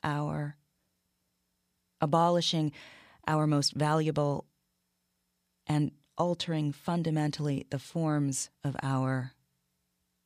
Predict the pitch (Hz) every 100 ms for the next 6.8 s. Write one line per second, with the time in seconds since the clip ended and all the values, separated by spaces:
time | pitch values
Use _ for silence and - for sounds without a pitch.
0 | _ _ _ _ _ _ _ _ _ _
1 | _ _ - 180 - 208 208 190 190 -
2 | - 165 160 156 151 - - 143 151 151
3 | 151 139 - - 139 - 139 135 139 131
4 | 131 135 - - - - - _ _ 180
5 | 180 170 - 160 - 151 160 143 123 -
6 | 147 139 135 131 131 131 131 -